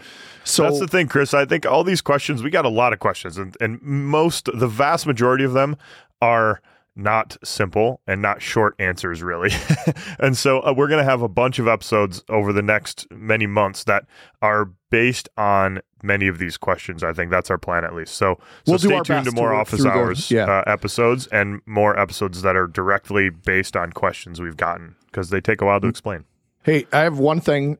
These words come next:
Speaker 1: um, way off topic. This is gonna seem like it comes out of the blue, <laughs> but I was at a, I was at a track meet the other day, and I came across, uh, our maintenance guy who takes care of the stadium and does an awesome job. Well, his son is on the track team, and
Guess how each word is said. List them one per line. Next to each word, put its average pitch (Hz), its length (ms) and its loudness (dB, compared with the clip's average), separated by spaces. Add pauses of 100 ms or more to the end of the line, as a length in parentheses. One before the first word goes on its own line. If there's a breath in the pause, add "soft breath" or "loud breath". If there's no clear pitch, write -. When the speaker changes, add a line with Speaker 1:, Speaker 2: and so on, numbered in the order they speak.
Speaker 1:
um, 117 380 0
way 151 320 0
off 117 180 0
topic. 104 400 -2
This 123 180 -4
is 123 120 2
gonna 117 180 2
seem 120 180 0
like 107 200 -2
it 117 80 -10
comes 123 220 -2
out 110 100 0
of 107 40 -4
the 104 60 -4
blue, 104 240 0 (200)
<laughs> - 180 -20
but 135 100 2
I 143 80 4
was 156 160 2
at 160 140 4
a, 180 180 2
I 135 80 4
was 156 120 2
at 165 120 4
a 156 40 2
track 147 380 0
meet 110 260 -2 (340)
the 131 200 2
other 127 160 4
day, 110 400 0
and 123 300 0
I 127 180 0
came 185 200 2
across, 123 560 0
uh, 113 440 2
our 120 160 2
maintenance 123 540 0
guy 98 340 0
who 110 420 0
takes - 260 0
care 120 280 2
of 101 80 -2
the 113 100 -2
stadium 113 560 -2
and 104 240 -6
does 113 220 0
an 98 180 -10
awesome 107 320 0
job. 104 400 -2
Well, 110 120 0
his 143 160 4
son 147 200 2
is 127 140 0
on 110 100 0
the 101 60 -4
track 131 260 0
team, 98 240 -4 (640 loud breath)
and 135 400 2